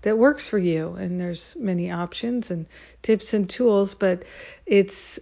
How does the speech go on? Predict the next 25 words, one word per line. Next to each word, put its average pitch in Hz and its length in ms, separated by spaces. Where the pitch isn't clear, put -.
about 180 500
really 180 560
having 185 380
a 180 120
team 208 500
of - 180
people 185 640
to 185 160
support 208 500
you 208 200
and 185 120
help 185 260
you 180 220
so - 160
you 180 140
don't 208 200
give 208 180
up, 175 300
you 190 60
don't 180 260
quit, 175 380
and 170 400
you 175 340
really, 175 600
truly 170 600